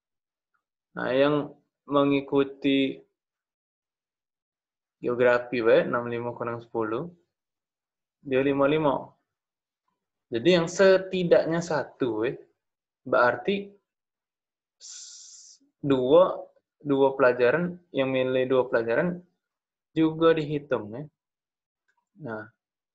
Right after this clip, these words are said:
jadi yang sepuluh itu dihitung tuh. Jadi kita jumlah ke tiga lima, sepuluh sama lima lima.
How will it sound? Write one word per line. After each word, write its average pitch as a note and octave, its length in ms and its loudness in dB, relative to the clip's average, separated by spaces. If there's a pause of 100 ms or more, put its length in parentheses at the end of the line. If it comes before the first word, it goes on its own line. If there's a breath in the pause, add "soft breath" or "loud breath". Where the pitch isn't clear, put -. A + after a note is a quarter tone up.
(1900)
jadi D#3+ 380 0
yang D3+ 180 -4
sepuluh C3 480 -2
itu F3 80 2
dihitung D#3+ 480 -2
tuh. D#3 160 0 (640)
Jadi C#3 240 -4
kita C#3+ 240 -8
jumlah B2+ 320 -4
ke - 160 -6
tiga B2+ 240 -4
lima, C3+ 480 -6
sepuluh C3+ 560 -6
sama B2+ 240 -6
lima D3 240 -2
lima. D#3+ 320 -4